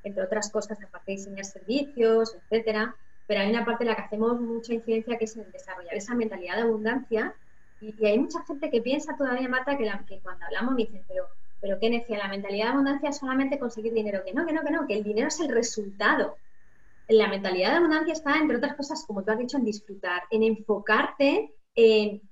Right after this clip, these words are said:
cómo puedo hacer yo para servir a mis clientes y cómo puedo hacer yo para disfrutar de este paso, de este paso del camino. Porque llega un momento en el que cuando estamos enfocados en esa mentalidad de, desde el, de la escasez,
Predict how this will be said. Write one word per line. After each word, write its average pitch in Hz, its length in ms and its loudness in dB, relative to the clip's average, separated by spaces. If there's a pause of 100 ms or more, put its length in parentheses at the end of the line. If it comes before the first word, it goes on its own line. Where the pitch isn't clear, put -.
(220)
cómo 349 300 6
puedo 330 180 2
hacer 311 300 -4
yo 190 180 0
para 190 200 -4
servir 220 360 0
a 285 60 2
mis 285 160 2
clientes 277 440 0
y 233 80 -4
cómo 262 240 0
puedo 262 140 2
hacer 254 180 -6
yo 254 120 -4
para 262 140 2
disfrutar 220 520 0
de 269 60 0
este - 200 -4
paso, - 300 -8
de 202 120 -4
este 202 200 -4
paso 240 240 -2
del 202 140 0
camino. 196 420 -6 (500)
Porque 220 440 4
llega 285 200 4
un 370 60 4
momento 339 500 2
en 214 80 0
el 202 140 -2
que 185 340 -2
cuando 196 200 -4
estamos 247 320 -2
enfocados 285 440 0
en 254 100 -4
esa 247 140 -4
mentalidad 226 420 4
de, 220 180 0
desde 208 240 0
el, 185 80 -10
de 208 100 0
la 196 80 0
escasez, 240 600 -2